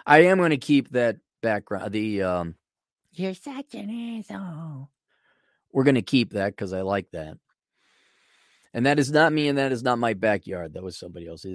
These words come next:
I have a question of the Barbie movie. Um, <clears throat> by the way, the show's gonna be absolute shit. I'm mailing it in. I don't really have, I do very little show prep, in case you were wondering, uh, because the podcast is for me.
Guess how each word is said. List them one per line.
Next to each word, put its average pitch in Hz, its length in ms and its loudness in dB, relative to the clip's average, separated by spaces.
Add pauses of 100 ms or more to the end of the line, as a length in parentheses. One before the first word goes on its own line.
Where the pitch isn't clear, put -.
(120)
I 151 120 2
have 208 140 6
a 180 60 -4
question 190 480 2
of 151 560 2
the 139 80 2
Barbie 135 480 2
movie. 101 580 -6 (320)
Um, 104 680 -14
<clears throat> 120 460 -8
by 156 140 8
the 147 80 4
way, 147 120 10
the 135 100 2
show's 131 300 2
gonna 127 140 2
be 113 220 -2
absolute 113 640 0
shit. - 360 -6 (200)
I'm 90 160 -8
mailing 95 360 -6
it 90 100 -4
in. 98 340 -4 (120)
I 95 140 -8
don't 101 220 -6
really 92 240 -6
have, 95 440 -4 (560)
I 127 80 -2
do 135 140 6
very 123 320 4
little 101 240 0
show 95 280 -6
prep, 85 320 -8 (180)
in 87 100 -12
case 87 320 -10
you 90 60 -12
were 82 120 -10
wondering, 78 480 -14 (1000)
uh, 90 180 -4
because 90 360 -6
the 90 80 -14
podcast 110 640 4
is 85 120 -6
for 92 180 -8
me. 92 400 -4